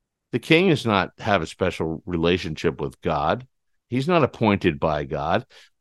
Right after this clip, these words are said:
John Locke made that clear. If you read John Locke, you'll find some very interesting things. Um, you know, monarchy and subjugation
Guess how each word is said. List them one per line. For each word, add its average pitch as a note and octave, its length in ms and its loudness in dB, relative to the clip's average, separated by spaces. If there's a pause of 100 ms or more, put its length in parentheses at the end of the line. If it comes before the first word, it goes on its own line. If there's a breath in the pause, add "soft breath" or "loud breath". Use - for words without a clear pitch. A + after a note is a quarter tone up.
(240)
John D#3 400 0
Locke C3 400 2 (180)
made F#2+ 360 2
that E2 240 -2
clear. D#2 320 -2
If - 120 -10
you C3 120 -2
read G3 240 -2
John C#3 280 2
Locke, B2+ 320 2
you'll F#2 120 0
find B2+ 320 0
some F#2 140 -4
very A#2+ 280 2
interesting F#2+ 500 -2
things. - 440 -10 (720)
Um, F2+ 380 -2 (1700)
you A2+ 120 -8
know, F2+ 240 -6 (880)
monarchy A2 1120 0
and G2+ 180 2
subjugation A#2 1300 0